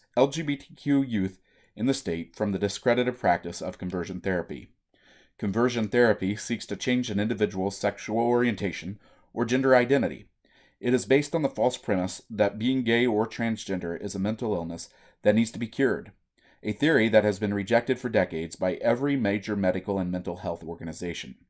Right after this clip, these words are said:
Connecticut becomes the second state so far this year to enact these important protections. In other national news, gay couples who were refused marriage license by Kentucky Court Clerk Kim Davis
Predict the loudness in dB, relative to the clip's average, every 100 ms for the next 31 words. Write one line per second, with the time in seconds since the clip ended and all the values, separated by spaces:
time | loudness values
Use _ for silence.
0 | _ _ _ _ _ _ 4 6 6 6
1 | -2 0 -4 -2 -4 0 2 0 -6 -6
2 | -6 -12 _ _ _ -4 -4 -2 -6 -4
3 | -8 -10 -10 -10 -8 -4 2 2 0 -8
4 | -10 -12 -12 -14 -12 -6 0 0 0 -16
5 | -18 -20 _ _ _ _ _ _ _ _
6 | _ _ -2 2 4 4 2 0 -4 -8
7 | -10 -8 -8 -10 -12 -18 -2 -2 2 0
8 | 0 -4 -2 0 0 -2 -4 -4 0 2
9 | 4 2 0 -4 -4 -6 -6 -2 -4 -4
10 | -2 -2 -2 -12 -4 -4 -4 -2 -2 -4
11 | -8 -2 -2 0 0 0 -4 -6